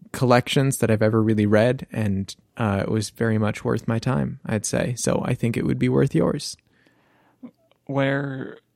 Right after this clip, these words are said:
Speaker 2: could Jared purchase that?
Speaker 1: Uh, you could go to your local independent bookstore, um, celebrate a belated independent bookstore day.
Speaker 2: Mm.
Speaker 1: Or you could go on, I don't know,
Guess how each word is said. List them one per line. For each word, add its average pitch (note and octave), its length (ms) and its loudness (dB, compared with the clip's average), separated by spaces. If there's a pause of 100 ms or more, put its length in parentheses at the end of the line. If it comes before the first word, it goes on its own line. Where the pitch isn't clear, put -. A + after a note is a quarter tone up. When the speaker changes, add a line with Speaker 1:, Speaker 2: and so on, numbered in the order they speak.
(560)
Speaker 2:
could B2 420 -2
Jared A#2+ 380 -2 (160)
purchase B2 320 -6
that? A2+ 320 -4 (640)
Speaker 1:
Uh, G#2+ 400 4
you A2+ 160 2
could A2+ 160 0
go A2+ 180 8
to A#2 80 6
your A2 140 8
local A#2+ 680 6 (800)
independent A#2+ 500 6
bookstore, D#3+ 600 4 (160)
um, F#2+ 420 2 (480)
celebrate A2 580 4
a G#2+ 80 2
belated G#2+ 500 4
independent A2 500 -2
bookstore C#3+ 500 2 (140)
day. D3+ 340 4 (340)
Speaker 2:
Mm. C#3+ 360 -2 (260)
Speaker 1:
Or A#2 300 6
you G#2 160 2
could G#2+ 160 -4
go G#2 760 4
on, G2 720 0
I - 140 -4
don't G#2 100 0
know, G#2+ 180 0